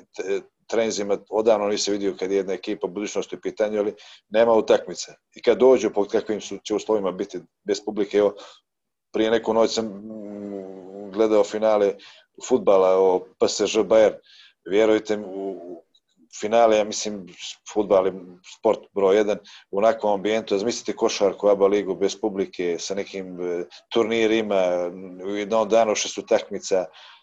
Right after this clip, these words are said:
ne znam, ne znam, da li će, ja se nadam da će ta vakcina brzo biti, da će, ćemo uspjeti da, da nekim normalnim okolnostima igramo,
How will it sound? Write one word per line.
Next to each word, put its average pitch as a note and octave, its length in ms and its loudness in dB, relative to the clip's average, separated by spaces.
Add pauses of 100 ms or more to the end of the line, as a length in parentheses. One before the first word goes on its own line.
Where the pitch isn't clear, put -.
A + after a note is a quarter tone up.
(420)
ne A#2+ 180 6
znam, G#2+ 240 0 (160)
ne G2+ 160 -4
znam, E2+ 340 -8
da A2+ 120 6
li A#2 120 2
će, G2 240 -2 (260)
ja G2+ 200 4
se G2+ 160 -6
nadam G2+ 380 0
da F#2 80 -4
će F2+ 140 -8
ta F#2+ 200 0
vakcina F#2 400 -6
brzo G2 300 -2
biti, G2 320 -6
da F2 120 -6
će, - 160 -12
ćemo F2+ 280 -10
uspjeti G2 440 -4
da, F2+ 180 0
da F#2 100 -6
nekim F#2+ 300 -8
normalnim G2+ 460 0
okolnostima G2 600 -4
igramo, G2 440 0